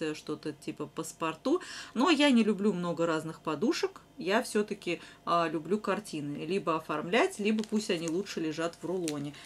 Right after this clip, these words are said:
На встречу рукодельниц эти картины брать,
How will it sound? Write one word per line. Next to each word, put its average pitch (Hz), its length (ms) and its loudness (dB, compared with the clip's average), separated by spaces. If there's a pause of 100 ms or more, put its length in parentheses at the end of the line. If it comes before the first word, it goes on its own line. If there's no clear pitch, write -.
(120)
На 160 140 -6
встречу 165 420 -4
рукодельниц 180 680 0
эти - 160 -12
картины 160 480 -6
брать, 175 400 0